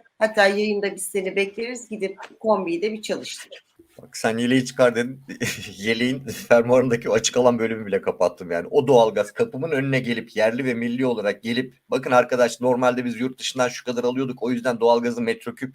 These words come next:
Speaker 2: e, fiyatı bu yüzden yüksekti. Ama artık kendi doğalgazımızı veriyoruz. Bu yüzden fiyat yüzde elli düştü, yüzde altmış düştü." denilmediği sürece bu yeleği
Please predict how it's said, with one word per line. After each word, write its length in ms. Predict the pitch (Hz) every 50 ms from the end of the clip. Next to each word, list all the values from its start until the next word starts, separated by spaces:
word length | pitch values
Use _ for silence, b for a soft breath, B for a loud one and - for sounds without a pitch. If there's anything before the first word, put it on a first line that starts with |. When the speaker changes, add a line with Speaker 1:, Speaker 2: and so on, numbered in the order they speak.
| _ _
Speaker 2:
e, 180 | - 107 107 101
fiyatı 380 | - 127 123 117 120 120 101 95
bu 120 | 135 151
yüzden 300 | 143 139 135 135 120 123
yüksekti. 540 | 131 127 131 - 151 147 - - - - B B B B B B B -
Ama 280 | 131 143 160 156 -
artık 360 | - 131 131 135 135 135 -
kendi 280 | - 135 143 143 156 143
doğalgazımızı 720 | 143 147 147 147 143 139 147 131 135 143 139 135 139 143
veriyoruz. 600 | 127 127 135 143 156 160 151 147 143 - - - b b b b b b b b _ 131
Bu 120 | 165 185
yüzden 340 | 170 156 147 156 143 135 139
fiyat 340 | - 139 139 135 135 - -
yüzde 280 | 131 135 135 135 156 143
elli 320 | 123 131 127 135 139 131
düştü, 260 | 131 127 - - 120
yüzde 280 | 113 123 131 123 123 131
altmış 400 | 131 131 - - 139 135 - -
düştü." 360 | 131 131 - - 123 117 101
denilmediği 560 | 117 127 147 170 165 151 143 135 135 120 120
sürece 520 | - - 120 117 117 110 101 120 117 107 98
bu 60 | 117
yeleği 520 | 117 120 117 113 117 117 120 120 - _